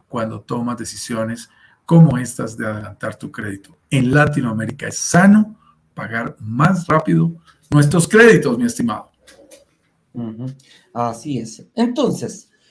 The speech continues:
Speaker 2: conclusiones. Lo primero, lo principal es sacar un crédito, de ser, eh, atractivo para las entidades financieras. Ojalá podamos, eh, ser,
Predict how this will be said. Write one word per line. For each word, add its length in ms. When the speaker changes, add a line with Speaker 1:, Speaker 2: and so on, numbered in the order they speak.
Speaker 2:
conclusiones. 960
Lo 160
primero, 460
lo 160
principal 540
es 180
sacar 260
un 120
crédito, 420
de 100
ser, 280
eh, 200
atractivo 760
para 340
las 220
entidades 400
financieras. 600
Ojalá 680
podamos, 580
eh, 420
ser, 400